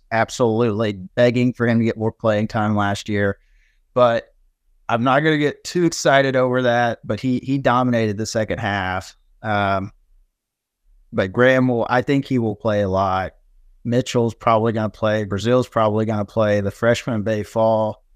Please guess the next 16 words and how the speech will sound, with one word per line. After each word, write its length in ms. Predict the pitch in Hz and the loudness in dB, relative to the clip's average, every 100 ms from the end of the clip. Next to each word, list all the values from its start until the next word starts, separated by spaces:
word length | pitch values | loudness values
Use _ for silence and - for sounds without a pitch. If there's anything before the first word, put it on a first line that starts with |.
| _ _ - | _ _ -2
doesn't 260 | 127 135 | 0 0
look 160 | 127 127 | -2 -2
quite 260 | - 135 110 | 2 2 4
ready, 340 | 127 123 123 | 2 2 0
but 160 | 110 110 | -2 -4
he's 160 | 107 | -2
six 240 | - 120 117 | -2 -2 0
eleven 640 | 107 117 113 117 107 107 - | 2 2 2 2 0 -2 -4
and 160 | 110 104 | -2 0
he's 220 | 101 98 | 0 0
an 80 | 104 | 0
All-American, 600 | 110 110 110 104 107 98 | 2 2 0 0 -2 -2
so 120 | 98 | 0
I 60 | 90 | -2
expect 440 | - - 113 - | -2 0 0 0
he 360 | - 104 98 | -6 -4 -4